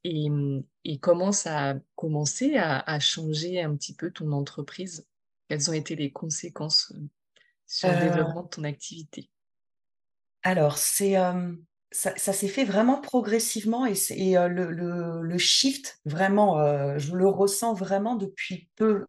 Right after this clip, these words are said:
Speaker 2: On, on va dire ça, ça doit faire quoi ? Allez, peut-être deux, deux semaines que, euh, que je commence vraiment à, à, à sentir concrètement le shift. Ça a changé plein de choses.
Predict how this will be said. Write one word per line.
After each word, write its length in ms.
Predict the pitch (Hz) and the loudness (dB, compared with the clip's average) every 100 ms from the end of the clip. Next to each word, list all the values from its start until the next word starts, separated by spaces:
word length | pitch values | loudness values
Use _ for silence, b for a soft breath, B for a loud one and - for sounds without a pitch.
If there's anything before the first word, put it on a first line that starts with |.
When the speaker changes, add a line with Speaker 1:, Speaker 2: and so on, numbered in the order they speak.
| - | -4
Speaker 2:
On, 100 | 160 151 | -4 -2
on 120 | 160 | 2
va 140 | 165 | 4
dire 200 | 165 196 | 4 2
ça, 400 | - - 180 165 | 0 0 2 2
ça 200 | 143 - | 0 -2
doit 200 | 156 160 147 | 0 0 -2
faire 200 | 160 - | -6 -4
quoi ? 240 | 165 151 B B B B B _ _ _ - | -2 -2 B B B B B _ _ _ -6
Allez, 240 | - 170 | 2 2
peut-être 600 | 180 185 180 175 - 175 | 2 2 4 2 2 2
deux, 580 | 160 143 190 190 185 185 | 2 4 4 6 4 2
deux 180 | 160 202 | 2 4
semaines 560 | 196 214 202 175 156 - - | 4 2 2 0 -4 -8 -14
que, 120 | - | -4
euh, 300 | 165 156 151 | 2 2 2
que 140 | 151 | 0
je 140 | 156 156 | -2 -2
commence 480 | 156 165 170 170 147 | -2 0 2 0 0
vraiment 540 | 160 185 208 202 196 | 0 2 2 2 2
à, 100 | 160 | 0
à, 560 | 143 147 147 139 139 139 | 0 0 0 -2 -2 -4
à 40 | |
sentir 520 | 135 - 165 - 180 | -4 -4 -4 -6 -6
concrètement 580 | - 208 - 185 185 185 | 0 0 2 0 2 0
le 140 | 175 156 | 0 0
shift. 440 | - 196 202 - 147 B B B B _ - | 0 -2 -4 -8 -10 B B B B _ -4
Ça 160 | - | 2
a 40 | 165 | 4
changé 280 | 160 165 180 | 4 2 2
plein 180 | 180 | 2
de 80 | 175 | 2
choses. 460 | - 214 214 143 | 4 6 6 4